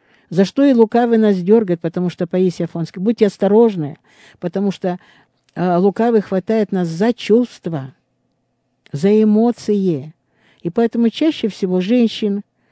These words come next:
поддергивает, а потом мы начинаем на мужчину уже влиять. Грехопадение, да, пришло от Евы,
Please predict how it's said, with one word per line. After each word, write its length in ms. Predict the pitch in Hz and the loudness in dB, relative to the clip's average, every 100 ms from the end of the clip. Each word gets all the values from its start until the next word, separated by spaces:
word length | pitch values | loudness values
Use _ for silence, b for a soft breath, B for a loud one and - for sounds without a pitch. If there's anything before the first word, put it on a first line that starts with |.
| _ _ | _ _
поддергивает, 720 | 208 202 208 202 175 190 220 | -2 2 4 4 2 -4 -4
а 40 | |
потом 280 | 214 254 339 | -6 -2 2
мы 120 | 233 | 4
начинаем 520 | 202 185 - 175 170 165 | 2 0 -2 -4 -2 -4
на 100 | 160 | -6
мужчину 560 | 165 - 156 156 175 - b b | -10 -10 -10 -10 -12 -18 b b
уже 240 | 165 170 - - _ - | -10 -10 -12 -20 _ -12
влиять. 420 | 180 165 147 156 - - | -6 -4 -4 -8 -16 -12
Грехопадение, 680 | 170 - - 269 254 240 170 | -10 -8 -6 -4 -2 -2 -2
да, 160 | 190 | -4
пришло 360 | 220 165 - 196 | -8 -10 -10 -8
от 160 | 175 175 | -8 -8
Евы, 420 | 170 185 147 | -8 -8 -12